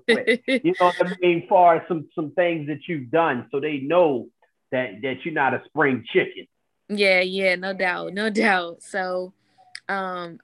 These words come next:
Speaker 2: I, I've competed in a competition. I've actually, I've got some really, really talented friends and comrades in the industry, um, who I'm really close to. Um, and,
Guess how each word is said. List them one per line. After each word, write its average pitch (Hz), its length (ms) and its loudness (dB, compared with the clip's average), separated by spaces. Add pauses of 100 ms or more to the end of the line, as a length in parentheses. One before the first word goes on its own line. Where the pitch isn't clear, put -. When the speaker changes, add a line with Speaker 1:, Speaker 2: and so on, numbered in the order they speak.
Speaker 2:
I, 180 300 2
I've 190 240 -4
competed 214 720 -4
in 180 160 -8
a 175 60 -6
competition. 180 680 -6
I've 175 220 0
actually, 175 520 -2
I've 190 160 -2
got 208 160 0
some 180 280 -6
really, 185 480 -6
really 180 360 -2
talented 175 520 -2
friends 175 460 -2
and 170 140 -8
comrades 175 680 0
in 170 100 -14
the 165 180 -16
industry, 170 600 -10 (500)
um, 165 580 -2
who 180 320 -2
I'm 170 220 -6
really 175 160 -4
close 175 360 -4
to. 175 360 -2 (520)
Um, 165 420 -2 (120)
and, 165 400 -4